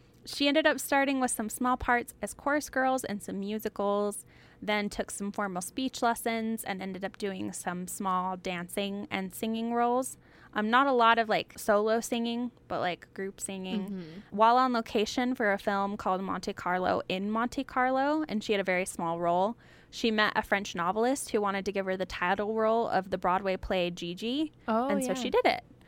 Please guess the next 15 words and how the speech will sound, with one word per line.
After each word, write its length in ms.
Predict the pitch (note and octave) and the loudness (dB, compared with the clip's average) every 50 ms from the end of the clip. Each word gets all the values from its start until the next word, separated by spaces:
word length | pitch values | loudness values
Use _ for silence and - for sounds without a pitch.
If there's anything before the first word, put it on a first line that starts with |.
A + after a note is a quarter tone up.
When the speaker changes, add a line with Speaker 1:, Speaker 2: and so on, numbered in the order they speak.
| - - - - - - | -20 -20 -20 -20 -10 -2
Speaker 1:
Yeah, 320 | - B3 B3+ A#3+ G#3 E3 B2 | 4 6 8 8 8 6 4
and 100 | F#3 G#3 | 2 2
it 40 | F3 | 2
was 160 | F#3+ A3 A3 | 2 4 2
an 100 | A#3 A3+ | 2 -2
instant 420 | - B3 C#4+ - - E4+ D#4 B3+ B3+ | 0 0 0 0 0 0 0 0 2
hit. 260 | C4+ C4+ C4+ B3+ - | 2 2 4 2 2
It 60 | A#3 | 2
ran 220 | A3+ G#3+ A3 A3+ A3+ | 2 2 2 2 2
for 140 | - A3+ A3 | 2 0 0
two 200 | - - C#4 C4+ | 2 2 2 4
hundred 260 | C#4 C4 C4 B3+ A#3+ | 4 4 4 2 2
and 100 | A#3+ A#3 | 2 0
nineteen 360 | A#3 G#3 - - - A#3+ A#3 | 0 0 -2 0 0 0 0
performances, 800 | - A3+ - A3 G#3 G#3 G#3 G#3 G#3 - G3+ F#3+ F#3+ F#3+ F#3+ - | -2 -4 -4 -4 -4 -2 -2 -4 -2 0 2 2 2 0 -2 -4